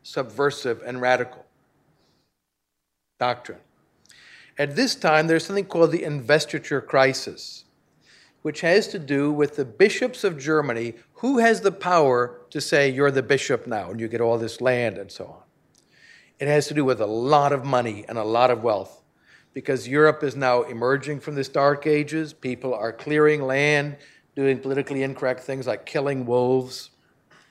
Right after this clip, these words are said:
which had rampaged all throughout Europe, and the local peasants just hated being eaten by wolves. So they would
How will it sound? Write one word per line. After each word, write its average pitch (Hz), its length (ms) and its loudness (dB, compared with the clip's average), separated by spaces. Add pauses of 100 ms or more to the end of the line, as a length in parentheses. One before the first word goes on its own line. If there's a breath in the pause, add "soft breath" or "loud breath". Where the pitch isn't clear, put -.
(560 soft breath)
which 120 180 -12
had 101 260 -14
rampaged 131 680 -4
all 123 160 -4
throughout 123 400 -4
Europe, 117 420 -2 (500 soft breath)
and 104 280 -14 (480)
the 120 120 -10
local 131 340 -2
peasants 120 420 -6
just - 200 -12
hated 147 400 -2
being 127 200 -4
eaten 131 300 -8
by 113 180 0
wolves. 101 460 -6 (600 soft breath)
So 120 220 -8
they 120 160 -4
would 110 240 -8